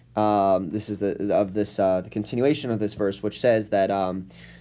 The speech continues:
the Jewish people will be for consumption. So anyone that is not for consumption by the other nations,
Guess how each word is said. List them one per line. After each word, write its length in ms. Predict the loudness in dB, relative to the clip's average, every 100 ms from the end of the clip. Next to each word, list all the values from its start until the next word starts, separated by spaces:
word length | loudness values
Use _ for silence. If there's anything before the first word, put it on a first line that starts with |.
| -8 0
the 280 | 2 2
Jewish 280 | 0 -2 -2
people 300 | -4 -2 0
will 100 | 0
be 160 | 0 -2
for 160 | -4
consumption. 720 | -8 -8 -2 2 2 0 -6 -4
So 120 | 0
anyone 300 | 0 2 2
that 100 | 0
is 80 | 0
not 200 | -2 -2
for 120 | -4
consumption 640 | -2 -4 0 -2 -2 -2
by 140 | -2 0
the 100 | 0
other 180 | 0
nations, 580 | 0 -2 -2 -4 -4 -8